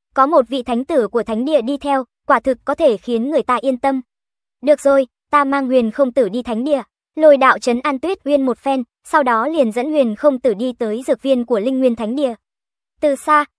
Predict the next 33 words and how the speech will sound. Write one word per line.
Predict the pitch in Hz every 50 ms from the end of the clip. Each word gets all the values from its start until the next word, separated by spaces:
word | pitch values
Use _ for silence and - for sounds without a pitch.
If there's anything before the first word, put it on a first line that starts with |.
| _ -
Huyền | 277 277 269 247
Không | 240 - 311 294 269
Tử | - 285 254 214 190
đã | 185 302
thấy | - 254 226 226
được | 269 285 214
gốc | - 302 370 -
linh | 320 294 262
dược | 233 262 233 202 _ -
vạn | 233 208 226 254
năm | 269 262 240
trong | 240 277 262 240
dược | 233 254 220 _
viên. | - 269 277 269 262 - _ _ _ _ _ _ _ _ _ _ _ _ _
Hắn | - 269 254 254 294
nhìn | 339 320 277 240 226
chòng | - 262 240 233 220
chọc | 226 - 247 208 -
vào | 240 226
gốc | 214 294 370 -
linh | 330 302 269 254
dược | 262 240 220 _
kia, | - 285 285 285 - _ _ _
trong | - - 311 277 233
ánh | 226 226 247
mắt | 285 349 370 -
đều | 247 254 247 226
hiện | 208 247 247 226
lên | 247 269 262 247
một | 233 208 -
tia | 269 269 254
dị | - 269 240
mang, | 190 233 262 269 269 254